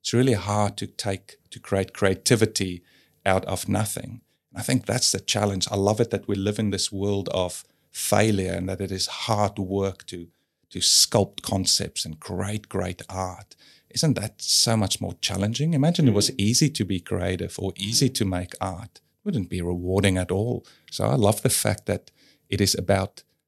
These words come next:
Speaker 1: failing, failing, failing until you make it. And then you just get that s-,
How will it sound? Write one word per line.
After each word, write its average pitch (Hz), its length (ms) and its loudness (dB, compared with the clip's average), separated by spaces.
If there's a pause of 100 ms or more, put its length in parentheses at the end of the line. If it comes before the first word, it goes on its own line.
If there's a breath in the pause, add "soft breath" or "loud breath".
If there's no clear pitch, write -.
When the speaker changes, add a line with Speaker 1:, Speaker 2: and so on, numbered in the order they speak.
(200)
Speaker 1:
failing, 101 680 4
failing, 95 560 -2
failing 90 640 -4
until 92 320 -4
you 92 140 -4
make 92 360 -4
it. 90 200 -8
And 90 160 -6
then 92 160 -4
you 92 100 -6
just - 240 0
get - 200 -4
that 95 180 -2
s-, - 260 2